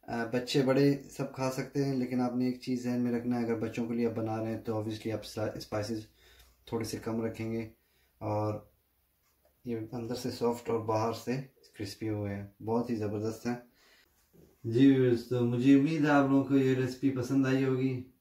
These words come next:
Please, अ, comments में अपने feedback दीजिएगा।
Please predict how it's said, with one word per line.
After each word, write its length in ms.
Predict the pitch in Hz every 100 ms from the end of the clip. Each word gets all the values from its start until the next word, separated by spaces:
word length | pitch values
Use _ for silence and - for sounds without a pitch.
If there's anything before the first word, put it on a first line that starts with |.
| -
Please, 460 | 131 139 131 - -
अ, 100 | 123 117 117 117 113 113 -
comments 380 | - 123 131 -
में 80 | 127
अपने 460 | 120 123 123 117 - _ _ _ -
feedback 380 | 127 117 139 120
दीजिएगा। 600 | 131 131 139 135 135 -